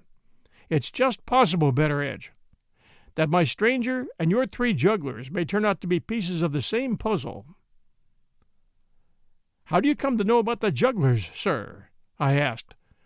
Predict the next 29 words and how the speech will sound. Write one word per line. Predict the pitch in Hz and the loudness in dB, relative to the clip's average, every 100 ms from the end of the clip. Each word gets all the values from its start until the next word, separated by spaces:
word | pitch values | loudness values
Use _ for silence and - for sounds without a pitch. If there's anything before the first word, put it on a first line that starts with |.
| - | -4
putting | 233 196 156 | 0 2 2
one | 208 | 0
question | - 214 165 156 | 0 0 0 0
on | 143 | 0
the | 135 | 0
top | 180 170 | -2 -2
of | 131 127 | -2 0
another, | 151 185 98 - _ _ _ _ | 0 -2 -6 -14 _ _ _ _
which | - - | -10 -2
was | 160 | -2
bad | 170 269 247 | 0 -2 0
manners, | 156 208 147 131 127 143 | 2 0 0 -4 -2 0
I | 143 | 2
own. | 185 139 98 - 117 _ - _ - _ - | 0 -2 -6 -16 -18 _ -20 _ -20 _ -4
"But | 156 | -2
you | 214 | 0
don't | 269 311 | 2 0
expect | 185 - 240 - | -2 -2 -4 -2
much | 156 214 | -2 -2
from | - 170 127 | -2 -4 -4
poor | 220 214 | -2 0
human | 147 180 135 127 | 4 4 4 4
nature, | 202 175 - - _ _ _ | 0 -4 -10 -16 _ _ _
so | - | -4
don't | 196 269 | 0 0
expect | 220 - 131 123 | 0 -4 -10 -6
much | 156 - | -8 -4
from | 196 202 | -4 -2
me." | 247 147 80 | -2 -4 -6